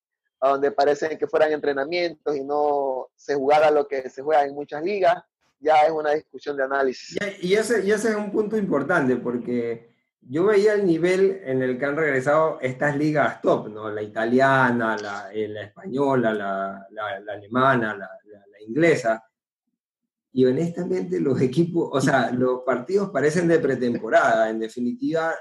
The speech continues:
Speaker 2: el entrenamiento en casa y sobre todo sin balón, porque cuando salió la noticia que Cristiano Ronaldo había regresado hasta con más masa muscular y todo, lo primero que pasó por mi cabeza fue,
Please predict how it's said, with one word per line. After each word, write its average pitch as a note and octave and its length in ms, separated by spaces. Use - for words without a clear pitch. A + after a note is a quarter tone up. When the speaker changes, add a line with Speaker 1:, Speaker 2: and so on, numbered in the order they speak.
Speaker 2:
el A#2+ 160
entrenamiento A#2+ 760
en C#3+ 140
casa D3+ 400
y D3 100
sobre D3+ 280
todo G#3+ 200
sin G3+ 200
balón, F3 320
porque B2 320
cuando B2 420
salió C3 240
la G#3+ 140
noticia F3 420
que D#3 100
Cristiano C#3 400
Ronaldo D3 340
había C#3 180
regresado C3 560
hasta B2+ 240
con A2 140
más B2 140
masa B2+ 280
muscular B2 500
y B2 80
todo, B2 360
lo D#3+ 180
primero F3 320
que A3 80
pasó F3+ 240
por G3+ 140
mi G3 140
cabeza F3 400
fue, G3 400